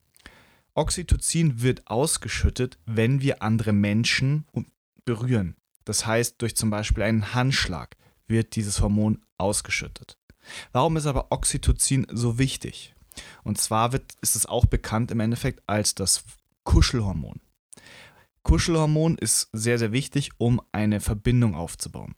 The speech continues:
Das heißt jetzt nicht unbedingt, dass wir mit einer Person kuscheln wollen, aber es ist eben auch gerade in der Liebe sehr, sehr wichtig. Aber im Geschäftsbereich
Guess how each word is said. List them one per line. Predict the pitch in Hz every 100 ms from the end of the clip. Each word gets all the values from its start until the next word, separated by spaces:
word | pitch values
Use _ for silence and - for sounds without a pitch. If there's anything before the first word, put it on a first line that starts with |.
| -
Das | 101 -
heißt | 120 120
jetzt | 113 -
nicht | 131 127
unbedingt, | 113 107 98
dass | 101 -
wir |
mit | 104 -
einer | 98
Person | 98 - 87 -
kuscheln | - 190 117 101
wollen, | 95 104 302 - _ - - - -
aber | 113 120
es | 123
ist | 113
eben | 110 -
auch | 113 -
gerade | 117 104 107 107
in | - 101
der | 104
Liebe | 101 117 113
sehr, | 101 98
sehr | 87 78
wichtig. | - - - - _ _ _ _ - - - -
Aber | - 113 117
im | 110
Geschäftsbereich | 104 - 190 - - - - - - -